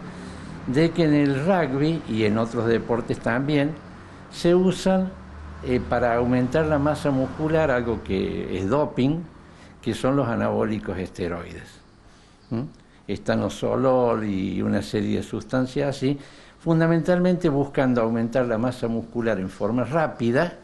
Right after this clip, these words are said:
eh, mucho más rápido que lo que te puede dar el gimnasio, aumentar la potencia, o sea, y estos esteroides tienen un, un montón de efectos, eh, sobre el rendimiento deportivo, incrementa la masa muscular,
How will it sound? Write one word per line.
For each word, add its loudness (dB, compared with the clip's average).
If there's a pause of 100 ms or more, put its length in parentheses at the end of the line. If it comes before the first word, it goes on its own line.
(760)
eh, -8
mucho -2
más 0
rápido 2
que -4
lo -2
que -4
te -6
puede 0
dar 0
el -2
gimnasio, 0 (580)
aumentar 2
la 0
potencia, 2
o 2
sea, 0
y 2
estos 2
esteroides 2
tienen 4
un, 4 (480)
un 4
montón 2
de 4
efectos, -2 (460)
eh, -2
sobre 4
el 0
rendimiento 2
deportivo, 2
incrementa 2
la 0
masa -2
muscular, 0